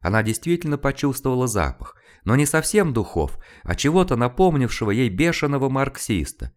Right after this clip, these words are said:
Это «Все мои парни пользуются пиратом или не пользуются ничем. Господи, Господи Иисусе!»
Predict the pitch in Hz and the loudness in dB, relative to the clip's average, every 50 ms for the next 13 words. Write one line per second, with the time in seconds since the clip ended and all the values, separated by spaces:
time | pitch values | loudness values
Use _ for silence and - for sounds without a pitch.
0 | _ _ - 143 175 185 180 180 - 170 160 151 - _ _ _ _ _ _ _ | _ _ -2 0 0 0 0 0 0 -2 -2 -2 -6 _ _ _ _ _ _ _
1 | _ _ _ - - _ _ _ _ _ _ _ - _ _ - - - 110 113 | _ _ _ -20 -20 _ _ _ _ _ _ _ -20 _ _ -12 -6 -2 0 0
2 | 107 110 107 107 107 - 170 175 175 165 156 127 104 95 - - 156 156 151 131 | 2 2 2 0 0 0 0 2 2 2 2 2 0 0 2 4 4 4 4 4
3 | 143 139 135 - 127 123 - 127 135 147 143 113 87 - - 69 65 - - - | 4 2 2 0 -2 -2 0 0 2 2 2 2 0 -2 -6 -10 -12 -14 -16 -14
4 | _ - 110 156 170 165 156 156 143 - - 151 151 147 127 127 135 135 135 - | _ 0 2 4 4 4 2 0 -2 0 2 4 4 6 6 4 2 2 2 0
5 | 143 139 135 135 131 - - 101 87 73 69 - - _ _ _ _ _ _ _ | 0 0 0 0 -2 -2 -2 -2 -2 -2 -4 -8 -12 _ _ _ _ _ _ _
6 | _ _ _ _ - 90 101 113 104 - - - - 65 64 67 67 - - _ | _ _ _ _ -8 -2 0 0 0 0 -2 -4 -6 -8 -8 -8 -10 -12 -14 _
7 | _ _ _ - 95 131 135 - - - - 101 98 104 98 - - 90 80 73 | _ _ _ -4 0 0 0 0 0 -2 -2 -2 -2 -2 -2 -2 -4 -4 -4 -4
8 | - - - | -6 -10 -16